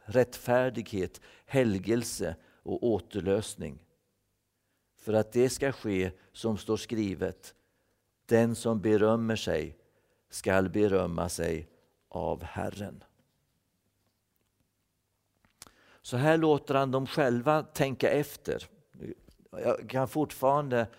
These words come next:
höra den där tystnaden hemma i Kloes hushåll. Och sen när de sitter där och, och kanske skäms eller rannsakar sig själva eller söker sig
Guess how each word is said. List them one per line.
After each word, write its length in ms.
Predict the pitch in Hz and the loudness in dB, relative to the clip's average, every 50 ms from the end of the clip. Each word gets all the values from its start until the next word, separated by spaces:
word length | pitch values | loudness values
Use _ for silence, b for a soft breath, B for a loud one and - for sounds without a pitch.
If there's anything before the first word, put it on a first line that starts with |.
| B B B B B B B B B B B B _ _ _ _ _ _ _ _ | B B B B B B B B B B B B _ _ _ _ _ _ _ _
höra 540 | - - 139 139 135 120 107 107 123 135 143 | -10 -2 2 4 6 6 6 6 4 4 2
den 120 | 151 131 | 2 2
där 120 | 101 98 110 | 2 2 2
tystnaden 920 | - - 147 127 - - - - 120 131 143 139 110 - 104 104 104 95 - - | 2 0 -2 -2 -2 -4 -8 -4 0 0 2 2 2 0 0 -2 -4 -8 -8 -8
hemma 480 | 104 98 110 107 101 98 95 95 - | -4 -4 -4 -2 -2 -2 -2 -2 -2
i 120 | - - 104 | -2 -4 -8
Kloes 520 | - - 117 104 92 90 92 92 - - | -6 -4 -2 -2 -2 -2 -2 -4 -4 -6
hushåll. 400 | - - 82 - - - - - - - _ _ _ _ _ _ _ _ _ _ _ _ _ _ _ _ _ _ _ _ _ _ _ _ _ _ _ _ _ _ _ _ | -8 -8 -8 -10 -14 -16 -16 -16 -18 -20 _ _ _ _ _ _ _ _ _ _ _ _ _ _ _ _ _ _ _ _ _ _ _ _ _ _ _ _ _ _ _ _
Och 100 | 110 101 | -14 -4
sen 240 | - 139 135 139 | -2 0 0 0
när 80 | 139 139 | 0 -2
de 100 | 143 139 | -2 -2
sitter 340 | - - 131 123 - - 131 | 0 0 0 0 0 -4 -2
där 500 | 120 120 117 113 117 113 113 - - - | 0 2 4 4 4 2 0 -2 -4 0
och, 300 | - 113 117 117 - 120 | 2 4 4 4 2 0
och 100 | 113 - | -2 -2
kanske 300 | - 117 113 - - 117 | -2 -2 -2 -2 -4 -6
skäms 400 | - - 110 110 113 110 - - | 0 0 0 0 0 -2 -2 -2
eller 220 | 107 104 110 110 | 0 2 2 4
rannsakar 520 | 113 120 117 104 98 - 104 98 92 - 98 | 4 4 2 2 0 -2 -4 -4 -2 -4 -8
sig 160 | - - 104 | -8 -10 -8
själva 400 | - - 117 110 101 92 90 95 | 0 2 2 2 2 2 0 2
eller 140 | 95 104 110 | 2 2 0
söker 520 | - - 127 113 110 120 120 - - 131 | 0 0 2 2 2 2 0 -2 -6 -6
sig 340 | - - 120 104 98 92 | -2 0 2 2 2 0